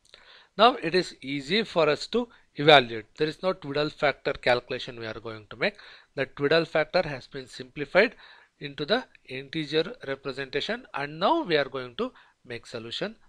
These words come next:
further. Now x of four, n is equal to eight, and n by two is nothing but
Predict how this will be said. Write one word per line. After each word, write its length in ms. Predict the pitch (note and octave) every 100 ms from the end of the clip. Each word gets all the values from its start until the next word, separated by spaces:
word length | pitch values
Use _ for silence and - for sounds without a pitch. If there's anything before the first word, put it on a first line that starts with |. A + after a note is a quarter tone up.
| _
further. 480 | - A#3+ D#3 A#2 G#2 _ _ _ _ _ _ -
Now 300 | F#3+ C#4+ - _ _ _ _ _ _ _ _ -
x 320 | D#3+ - F#3+
of 260 | G#3+ - - -
four, 380 | - E3+ C3+ - _ _ _ _ _ _ C#3
n 280 | C#3+ F#3
is 160 | G3+ F3
equal 300 | G#3 G3 G3
to 200 | G#3+ G#3 F3
eight, 280 | C#3+ E3+ _ _ _ _ -
and 240 | E3 F3 - _ -
n 220 | E3 F#3+
by 180 | G3+ G3+
two 240 | G3+ G3+
is 180 | G3+ -
nothing 260 | F3 F3+
but 240 | F3 A#3